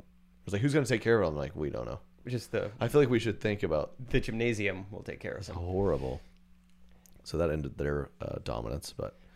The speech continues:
Speaker 2: I would also like to see, I know that not a lot of other people play American football, but what if we just get U S versus the world? Everybody gets, you know,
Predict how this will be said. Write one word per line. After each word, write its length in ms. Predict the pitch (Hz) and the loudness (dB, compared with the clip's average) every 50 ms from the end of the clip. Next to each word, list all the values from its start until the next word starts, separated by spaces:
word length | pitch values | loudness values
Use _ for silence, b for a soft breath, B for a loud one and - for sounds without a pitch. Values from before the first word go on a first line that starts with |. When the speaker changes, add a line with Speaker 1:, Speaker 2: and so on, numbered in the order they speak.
| b b | b b
Speaker 2:
I 80 | - | 2
would 80 | 151 185 | 4 4
also 180 | 214 - 262 | 4 4 2
like 80 | 247 240 | 2 2
to 80 | 220 156 | 2 -2
see, 280 | - - 175 175 156 - | 0 2 2 4 4 4
I 60 | 139 | 6
know 200 | 147 147 147 147 | 6 8 6 6
that 280 | 147 156 - - - - | 6 4 0 -2 -2 2
not 180 | 131 135 135 | 4 6 8
a 60 | 147 139 | 8 8
lot 160 | 135 135 135 | 8 8 8
of 100 | 123 131 | 8 8
other 140 | 127 127 127 | 6 4 4
people 300 | - 139 131 - 139 120 | 2 0 0 2 0 -2
play 340 | - - - 123 120 120 120 | 0 4 6 6 8 8 6
American 380 | 120 117 113 113 113 113 - 110 | 6 4 4 4 4 2 0 -2
football, 580 | - - 120 117 - 123 117 120 120 - - - - | 0 0 0 2 4 4 4 4 2 0 -4 -4 0
but 120 | 123 120 | 2 4
what 160 | 110 120 131 143 | 8 8 8 8
if 100 | 139 - | 8 4
we 80 | 139 | 2
just 180 | 120 123 117 - | 0 0 0 0
get 220 | - 123 - - - - - - | 0 0 0 -2 -6 -18 -14 -12
U 340 | 117 117 113 127 151 160 160 | -8 -4 2 4 8 10 10
S 180 | 147 135 135 - | 10 8 8 6
versus 280 | - 135 123 - - - | 4 4 4 4 2 2
the 100 | 123 110 | 2 2
world? 500 | 104 95 104 101 98 90 76 67 - - - - - - - - - - - - - - - | 2 2 0 0 0 0 -4 -6 -8 -12 -12 -12 -12 -8 -8 -8 -10 -10 -16 -20 -8 2 8
Everybody 560 | - 156 214 165 147 170 147 143 156 147 143 127 | 12 12 12 12 12 10 10 10 8 8 8 4
gets, 560 | - - - 127 - 139 131 - - - - - - | 2 -2 -6 0 4 4 4 4 2 -10 -12 -8 -2
you 120 | - 131 | 0 2
know, 240 | 117 107 101 95 - | 4 4 2 2 -2